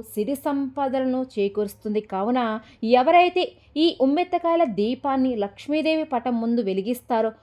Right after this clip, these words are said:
వారికి అష్ట ఐశ్వర్యాలు, భోగభాగ్యాలు కలుగుతాయి. ఈ ఉమ్మెత్తకాయల దీపాలు ఇప్పుడు, ఇప్పుడు వస్తున్న ఆచారం అయితే కాదండి. మన పూర్వీకులు పూర్వం నుండి కూడా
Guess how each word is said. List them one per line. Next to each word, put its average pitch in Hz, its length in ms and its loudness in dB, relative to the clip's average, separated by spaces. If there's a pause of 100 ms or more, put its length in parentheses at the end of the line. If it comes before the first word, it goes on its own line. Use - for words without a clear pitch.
(160)
వారికి 226 400 0 (100)
అష్ట - 340 -8 (200)
ఐశ్వర్యాలు, 214 640 -4 (280)
భోగభాగ్యాలు 240 920 0
కలుగుతాయి. 185 380 -12 (480)
ఈ 339 100 4 (200)
ఉమ్మెత్తకాయల 392 640 0
దీపాలు 277 460 0 (160)
ఇప్పుడు, 359 380 -4 (240)
ఇప్పుడు 349 320 -4
వస్తున్న 349 280 -2 (120)
ఆచారం 339 320 0
అయితే 311 140 -2 (160)
కాదండి. 254 340 -2 (220)
మన 233 220 -2 (100)
పూర్వీకులు 269 600 0 (220)
పూర్వం 359 580 2
నుండి 294 220 0
కూడా 311 220 0